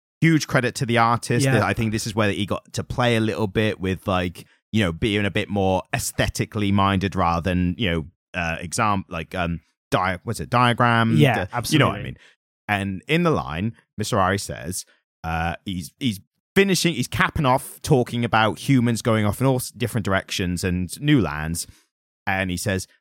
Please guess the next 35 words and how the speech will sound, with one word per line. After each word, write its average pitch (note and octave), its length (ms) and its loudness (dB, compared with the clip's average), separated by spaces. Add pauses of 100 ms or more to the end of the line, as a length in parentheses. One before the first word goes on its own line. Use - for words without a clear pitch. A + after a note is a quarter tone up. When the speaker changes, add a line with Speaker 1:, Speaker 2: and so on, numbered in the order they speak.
(140)
Speaker 1:
"They F2+ 140 0
also D3+ 320 2
left G2+ 240 0
behind G#2 440 0
the E2+ 100 -4
last A2+ 540 -2
human A#2+ 280 2
species." - 840 -6 (320)
And E2 120 -4
then D#2+ 120 -4
it, D#2+ 140 -8 (100)
it's - 260 -12 (200)
one C#3 220 2
bubble A2 180 0
up F2+ 100 -6
here, F3 320 2 (140)
and E2 100 -8
then F2+ 160 -4
you E2+ 80 -6
see F#2 160 -10
this E2 140 -12
big D3+ 340 -2
sprawling B2+ 720 2
mountain B2+ 640 0
cloud A#2 720 2
thing A2+ 340 0
with G2 140 0
him, A#2 340 -2
hi-, C3 120 -8 (160)
his D3 240 0
back D3+ 400 0
to D3+ 160 -2
the D3 280 2
Speaker 2:
Yeah. A#2 180 2
Speaker 1:
reader, A#2+ 280 4